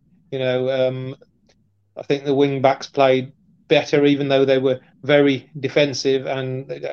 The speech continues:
offered very little going forward. You could see it was a quite clear game plan to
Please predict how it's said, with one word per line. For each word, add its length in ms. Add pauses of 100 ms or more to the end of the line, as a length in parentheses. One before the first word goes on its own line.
(140)
offered 360
very 280
little 240
going 260
forward. 500 (580)
You 120
could 160
see 260
it 40
was 160
a 120 (260)
quite 360
clear 500 (320)
game 300
plan 400 (460)
to 440